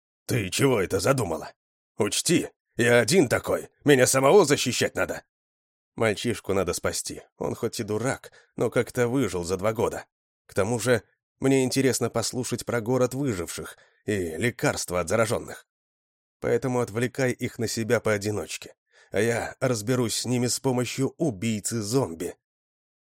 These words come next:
Люся вытащила огромный охотничий нож и помахала перед собой. «И давай сделаем это по-тихому, пока тут не собрались все зомби города». Я согласно гавкнул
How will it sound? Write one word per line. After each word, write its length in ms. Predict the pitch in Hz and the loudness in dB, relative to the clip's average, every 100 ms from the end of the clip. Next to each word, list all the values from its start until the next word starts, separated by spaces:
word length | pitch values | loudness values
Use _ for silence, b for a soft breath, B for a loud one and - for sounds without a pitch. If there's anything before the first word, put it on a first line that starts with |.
| _ _ | _ _
Люся 420 | 98 104 95 95 | -2 0 0 0
вытащила 540 | 98 98 98 - 95 92 | 0 0 -2 0 2 2
огромный 560 | 90 98 107 92 92 | 2 2 2 2 0
охотничий 640 | 90 120 107 95 90 - 87 | 0 -2 -2 -4 -4 -6 -2
нож 440 | 104 117 - - - | 0 0 -4 -10 -8
и 100 | 139 | -4
помахала 560 | 135 131 113 127 127 120 | -2 0 0 0 2 2
перед 300 | 120 110 - | 0 -2 -2
собой. 400 | 104 85 82 - _ _ _ _ _ _ _ _ | -2 -2 -6 -8 _ _ _ _ _ _ _ _
«И 100 | 104 | -4
давай 460 | 90 98 113 87 - _ _ | -2 -2 -4 -6 -12 _ _
сделаем 440 | 123 107 127 120 120 | -10 -4 -4 -4 -4
это 160 | 113 | -6
по-тихому, 640 | 123 120 107 - - - - _ _ | -6 -4 -6 -6 -12 -16 -20 _ _
пока 220 | - - - | -6 -6 -6
тут 180 | 98 | -6
не 80 | 98 | -6
собрались 500 | 87 87 92 95 101 | -4 -4 -2 -2 -4
все 280 | - - 117 | -4 -2 -2
зомби 400 | 92 107 95 98 | -2 -4 -2 -4
города». 520 | 92 87 78 76 - _ _ _ _ _ _ _ _ - | -2 -2 -4 -10 -16 _ _ _ _ _ _ _ _ -6
Я 280 | 101 123 113 | 2 4 4
согласно 560 | 113 107 113 - 87 | 2 2 2 2 -4
гавкнул 580 | 87 131 - - 78 | 0 0 0 -4 -12